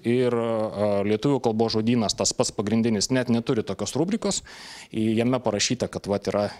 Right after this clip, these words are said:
e, intelektualus, intelektinis, bet intelektualo ne. O kitose žodynuose, tarptautinio žodžio žodyne ir panašiai,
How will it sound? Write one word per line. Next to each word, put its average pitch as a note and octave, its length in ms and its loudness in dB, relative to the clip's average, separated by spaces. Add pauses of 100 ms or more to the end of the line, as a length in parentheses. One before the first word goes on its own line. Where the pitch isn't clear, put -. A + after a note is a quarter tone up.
(160)
e, G#2 260 -4
intelektualus, A2+ 920 0 (180)
intelektinis, D#3+ 720 -2
bet A2 320 -4
intelektualo G#2+ 640 -2
ne. G3 200 -2 (640)
O C3 320 2
kitose C#3 400 0
žodynuose, F3 560 0
tarptautinio E3+ 480 0
žodžio D#3 240 0
žodyne C#3 400 0
ir F#2+ 80 -6
panašiai, D3+ 540 0